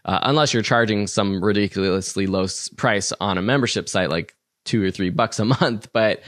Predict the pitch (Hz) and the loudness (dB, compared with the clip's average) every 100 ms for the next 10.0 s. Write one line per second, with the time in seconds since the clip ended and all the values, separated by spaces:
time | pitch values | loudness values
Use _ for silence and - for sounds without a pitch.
0 | 139 - - 107 104 101 98 - - 139 | -18 -12 -2 0 2 0 -4 -8 -2 2
1 | 135 131 127 117 - 147 143 117 113 180 | 4 4 4 2 -2 0 2 4 2 0
2 | 139 143 131 120 123 123 123 120 - 165 | 0 2 2 2 2 2 0 -2 0 0
3 | 156 151 143 143 123 110 101 101 - _ | 2 2 2 2 0 -2 -4 -6 -10 _
4 | - 113 120 117 107 107 - 113 113 110 | -2 -2 0 0 0 -2 -2 -2 0 2
5 | 104 90 90 87 - - 107 110 110 110 | 0 0 -2 -4 -6 -6 -2 0 2 0
6 | 110 110 107 - 92 80 80 110 110 107 | 2 2 2 -2 -2 0 0 0 2 2
7 | 104 104 - 107 - 104 98 98 90 - | 2 0 -2 -8 -2 2 2 0 -2 -2
8 | 95 90 - _ - 107 113 110 101 92 | -2 -2 -6 _ -4 -4 -2 -2 -2 -2
9 | 98 98 98 92 90 92 95 - 104 92 | -2 -2 -4 -2 -4 -4 -6 -2 -2 -2